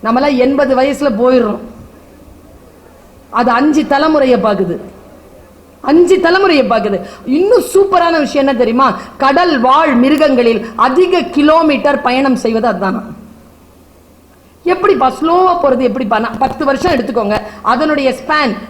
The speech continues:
பத்து வருஷத்துல, பத்து வருஷத்தை திமிங்கலத்தை எடுத்துக்கோ, இல்ல பத்து வருஷத்துல சொராவை எடுத்துக்கோ, ஏதோ ஒரு ஃபாஸ்டஸ்ட், அஹ், ஸ்பீசிஸை எடுத்துக்கோ, ரெண்டுத்துக்குமான டைம் ஸ்பேன் போட்டு ரெண்டுமே எத்தனை கிலோமீட்டர் பயணம் பண்ணியிருக்காங்கன்னா,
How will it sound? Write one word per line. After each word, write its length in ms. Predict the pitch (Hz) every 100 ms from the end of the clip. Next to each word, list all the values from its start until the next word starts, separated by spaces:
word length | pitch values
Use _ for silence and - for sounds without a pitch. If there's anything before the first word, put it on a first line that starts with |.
| -
பத்து 360 | 262 262 294
வருஷத்துல, 440 | 269 - 247 226 226 226 -
பத்து 260 | 311 320
வருஷத்தை 360 | 359 311 262 339
திமிங்கலத்தை 540 | - 302 320 269 214 208
எடுத்துக்கோ, 340 | 185 202 220 - -
இல்ல 160 | 262 311
பத்து 240 | 285 285
வருஷத்துல 300 | 269 285 285 -
சொராவை 360 | 247 254 262 233
எடுத்துக்கோ, 340 | 196 202 240
ஏதோ 320 | 233 302 359 359
ஒரு 260 | 262 208 -
ஃபாஸ்டஸ்ட், 720 | 277 294 - 330 - - 359 285 - - - - -
அஹ், 120 | 208 202
ஸ்பீசிஸை 380 | 311 233 247 208 196
எடுத்துக்கோ, 320 | 196 208 202 - -
ரெண்டுத்துக்குமான 960 | 254 302 370 370 - 233 233 240 262 262
டைம் 320 | - 277 294 254
ஸ்பேன் 500 | - 254 262 262 208
போட்டு 640 | 233 214 233 247 - -
ரெண்டுமே 500 | 254 302 294 269 285
எத்தனை 320 | 247 302 302
கிலோமீட்டர் 640 | - 247 262 247 262 - - - - - - -
பயணம் 360 | 247 262 285 240
பண்ணியிருக்காங்கன்னா, 680 | 214 190 190 170 175 190